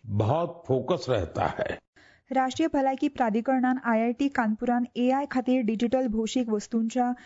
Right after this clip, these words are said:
Speaker 2: विकासाचेर संघराज्य गुप्तचर हॅकेथॉन घडोवन हाडलो. इंडिया एआय इम्पॅक्ट समिट दोन हजार सव्वीसाच्या कार्यावळी खातीर नॅशनल इन्स्टिट्यूट फॉर रिसर्च इन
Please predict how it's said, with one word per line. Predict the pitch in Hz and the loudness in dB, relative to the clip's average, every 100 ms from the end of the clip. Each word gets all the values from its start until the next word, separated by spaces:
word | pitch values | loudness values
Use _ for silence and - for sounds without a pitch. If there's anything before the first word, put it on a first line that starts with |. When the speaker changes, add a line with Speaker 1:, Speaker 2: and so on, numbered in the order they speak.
| - 226 | -8 -4
Speaker 2:
विकासाचेर | 226 233 262 254 247 254 | 0 0 0 0 0 0
संघराज्य | - 240 247 285 277 - 269 | 0 2 2 2 0 0 0
गुप्तचर | 233 - 233 233 247 | 0 -2 -2 0 0
हॅकेथॉन | 226 208 226 247 240 | 0 0 0 0 0
घडोवन | 220 214 | 0 0
हाडलो. | 220 208 202 208 - _ - - - - | 2 2 0 -2 -6 _ -20 -20 -20 -4
इंडिया | 240 254 285 | 0 2 2
एआय | 311 262 262 269 | 0 0 0 0
इम्पॅक्ट | 240 233 262 254 | -2 0 -2 -2
समिट | - 233 233 | 0 2 2
दोन | 226 220 | 2 0
हजार | 220 226 | 0 0
सव्वीसाच्या | 233 214 220 254 247 247 247 | 0 0 0 0 0 0 0
कार्यावळी | 247 214 208 208 220 | 0 0 2 0 -2
खातीर | - 226 262 285 - - | -2 0 0 -2 -8 -4
नॅशनल | 226 247 - 302 | 0 0 0 -2
इन्स्टिट्यूट | 277 247 - 240 262 - | 0 0 0 0 -2 0
फॉर | 247 226 | -2 0
रिसर्च | 226 - 254 - 214 | -2 0 -2 -2 0
इन | 226 | 2